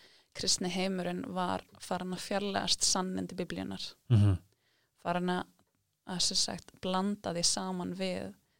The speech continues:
Speaker 1: heiðna trú eða aðra hluti,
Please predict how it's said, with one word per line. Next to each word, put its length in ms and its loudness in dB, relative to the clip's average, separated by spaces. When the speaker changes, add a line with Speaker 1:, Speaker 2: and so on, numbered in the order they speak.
Speaker 1:
heiðna 280 -4
trú 540 -8
eða 440 -8
aðra 240 2
hluti, 580 -4